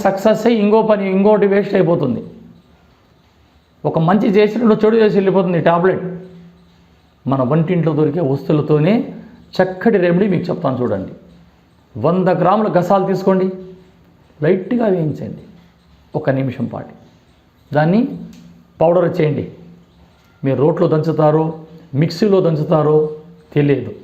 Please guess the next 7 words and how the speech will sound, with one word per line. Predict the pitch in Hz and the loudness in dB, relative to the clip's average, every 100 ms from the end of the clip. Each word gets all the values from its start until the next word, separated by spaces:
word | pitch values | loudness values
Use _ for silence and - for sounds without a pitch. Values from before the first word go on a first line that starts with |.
| - _ _ _ _ _ _ _ _ _ - | -20 _ _ _ _ _ _ _ _ _ -10
మిక్సీలో | 123 - 202 170 | -6 0 2 2
వచ్చేసాయి | 208 170 160 | 2 2 2
కాబట్టి | 170 226 | 2 0
మిక్సీలో | 170 196 185 175 | 0 2 2 2
పౌడర్ | 175 175 165 | 2 2 2
చేయండి. | 156 117 - - - - _ _ _ _ _ _ _ _ _ _ _ _ - | 0 -2 -6 -14 -20 -20 _ _ _ _ _ _ _ _ _ _ _ _ -2
పది | 185 | 0